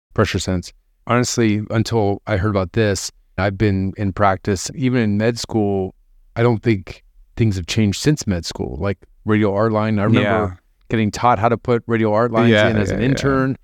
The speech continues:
Speaker 1: and I still pe-, see people doing the exact same thing, right, in the last fifteen years.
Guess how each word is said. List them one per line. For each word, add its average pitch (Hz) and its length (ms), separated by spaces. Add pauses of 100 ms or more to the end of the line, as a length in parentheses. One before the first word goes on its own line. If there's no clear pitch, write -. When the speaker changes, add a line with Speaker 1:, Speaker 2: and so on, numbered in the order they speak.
(280)
Speaker 1:
and 113 500
I 110 100
still 120 300
pe-, 139 200
see 123 220
people 117 240
doing 113 180
the 104 60
exact 107 380
same 120 260
thing, 104 320
right, 98 240
in 101 140
the 101 60
last 95 240
fifteen 110 380
years. 104 400